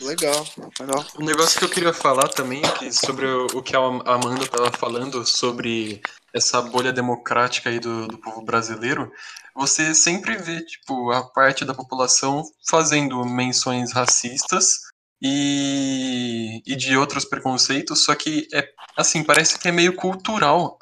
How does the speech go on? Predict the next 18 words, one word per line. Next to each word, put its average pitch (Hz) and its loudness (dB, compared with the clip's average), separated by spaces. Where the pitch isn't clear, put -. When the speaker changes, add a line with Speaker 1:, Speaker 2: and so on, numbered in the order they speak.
Speaker 2:
a - -2
população 139 2
virar 135 4
e 139 2
falar 139 2
assim, 120 2
"É, - 2
eu 151 4
não 302 0
sou 170 4
racista, 143 2
mas, 127 4
sei - 4
lá, 156 6
né?" 147 2
É, 123 4
por 151 -2
exemplo, 123 -4